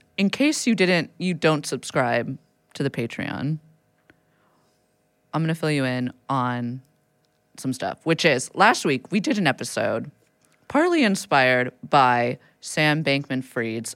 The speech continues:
arrest and subsequent throwing in jail. Uh,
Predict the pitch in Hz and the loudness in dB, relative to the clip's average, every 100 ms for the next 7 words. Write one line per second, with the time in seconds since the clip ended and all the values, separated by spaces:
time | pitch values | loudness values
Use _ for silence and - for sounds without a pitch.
0 | - 135 110 107 151 - - - _ 139 | -8 -4 0 0 -2 -4 -10 -16 _ 0
1 | 135 127 139 131 - - - 147 - - | 2 2 0 -6 -16 -14 -2 -2 -4 -6
2 | 143 123 - _ 156 170 175 160 135 135 | -4 -4 -6 _ 2 6 6 4 0 -2
3 | 120 104 123 156 _ _ _ _ _ - | -2 0 0 0 _ _ _ _ _ -4
4 | 156 147 135 127 127 | 2 6 6 6 4